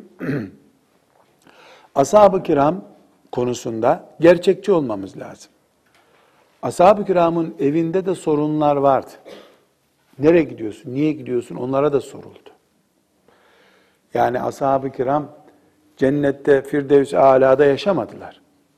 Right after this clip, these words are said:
Evlerinde yaşadılar. O evlerde de dert küpü vardı.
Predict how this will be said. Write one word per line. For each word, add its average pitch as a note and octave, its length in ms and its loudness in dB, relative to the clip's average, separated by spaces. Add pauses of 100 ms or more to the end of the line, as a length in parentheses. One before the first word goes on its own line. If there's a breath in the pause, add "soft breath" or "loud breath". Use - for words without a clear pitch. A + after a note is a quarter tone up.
(460)
Evlerinde F#3+ 540 6
yaşadılar. C#3+ 480 -2
O F3+ 220 0
evlerde F#3 480 -2
de E3 180 -4
dert F3 280 2
küpü E3+ 220 -6
vardı. F3 380 0